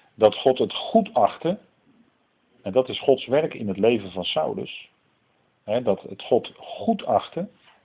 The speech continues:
Hen niet alleen dus af te zonderen voor zijn geboorte. Hè, dat is ook zoiets specifieks, zoiets bijzonders wat hij van zichzelf zegt. Dat hij hem riep, hè, dat hij hem roept eigenlijk, moet ik zeggen.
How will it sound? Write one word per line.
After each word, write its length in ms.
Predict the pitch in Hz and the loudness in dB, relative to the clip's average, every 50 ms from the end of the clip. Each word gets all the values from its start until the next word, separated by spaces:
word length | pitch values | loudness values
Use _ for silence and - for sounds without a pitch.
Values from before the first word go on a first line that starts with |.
| _ _ - _ _ _ _ _ - _ _ _ _ _ _ _ _ _ _ _ _ _ _ _ _ _ _ _ _ _ _ _ _ _ _ _ | _ _ -20 _ _ _ _ _ -20 _ _ _ _ _ _ _ _ _ _ _ _ _ _ _ _ _ _ _ _ _ _ _ _ _ _ _
Hen 300 | - 104 110 110 110 117 | 0 2 2 2 2 2
niet 200 | 135 156 147 135 | 0 2 4 4
alleen 320 | 120 120 113 107 101 98 | 6 6 6 6 4 4
dus 300 | 98 95 90 - - - _ _ _ - | 2 2 0 0 -4 -12 _ _ _ -6
af 240 | 123 120 - - | -6 -6 -6 -6
te 140 | - - 107 | -6 -6 -2
zonderen 440 | 98 107 104 101 95 90 85 85 82 | 0 0 2 2 2 0 0 -2 -2
voor 300 | - - 131 127 117 104 | -2 0 2 2 2 2
zijn 300 | 101 92 87 85 82 85 | 2 0 0 -2 -4 -8
geboorte. 540 | - 87 90 95 110 123 127 - 160 180 190 _ _ _ _ _ _ _ _ _ _ _ - _ _ _ _ _ _ _ _ - | -8 -2 0 0 2 0 -2 -4 -8 -12 -14 _ _ _ _ _ _ _ _ _ _ _ -20 _ _ _ _ _ _ _ _ -10
Hè, 140 | - 107 117 | -8 -6 -2
dat 140 | 117 101 98 | -2 -2 -2
is 80 | - | -2
ook 200 | 113 113 110 - | -4 -6 -6 -8
zoiets 540 | - - - - 113 117 - 117 113 - - | -10 -10 -6 -6 -6 -6 -6 -10 -10 -8 -8
specifieks, 720 | - - _ - 202 170 139 - - - - 139 131 - | -10 -8 _ -4 -2 -2 -2 -2 -4 -2 -2 -4 -2 0
zoiets 360 | - 127 117 113 101 - 101 95 | 0 0 0 -2 -4 -6 -6 -4
bijzonders 600 | 107 107 101 - 117 143 175 170 147 123 104 104 | -2 -2 0 4 6 6 6 4 2 -2 -2 0
wat 160 | 107 101 - | -2 -2 -2
hij 100 | 104 98 | -2 -2
van 160 | 107 101 92 | 0 0 0
zichzelf 400 | 104 92 - - 101 95 87 - | -2 -4 -4 -2 -2 -2 -2 -2
zegt. 280 | - 127 131 - - _ _ _ _ _ _ _ _ _ _ _ _ _ _ _ _ _ _ - | -2 -4 -4 -6 -10 _ _ _ _ _ _ _ _ _ _ _ _ _ _ _ _ _ _ 2
Dat 180 | 113 110 104 | 2 2 4
hij 100 | 110 110 | 4 4
hem 280 | 104 101 98 87 - - _ _ _ _ _ _ _ _ _ _ _ | 4 4 4 0 -4 -8 _ _ _ _ _ _ _ _ _ _ _
riep, 400 | - - 87 101 117 165 175 - - - - _ | -6 -2 2 4 4 4 4 2 -4 -18 -16 _
hè, 180 | - 107 127 147 | 0 0 2 4
dat 180 | 131 113 101 - | 4 2 2 0
hij 100 | 95 87 | -2 -4
hem 180 | 85 82 80 | -2 -2 0
roept 340 | 87 104 135 151 147 - - | 4 6 6 4 4 0 -2
eigenlijk, 400 | - 143 139 135 131 131 131 123 | 0 2 2 2 2 0 -2 -2
moet 140 | 127 123 123 | -4 -6 -6
ik 100 | 120 - | -6 -6
zeggen. 340 | - 117 110 104 127 147 | -4 -4 -4 -4 -6 -14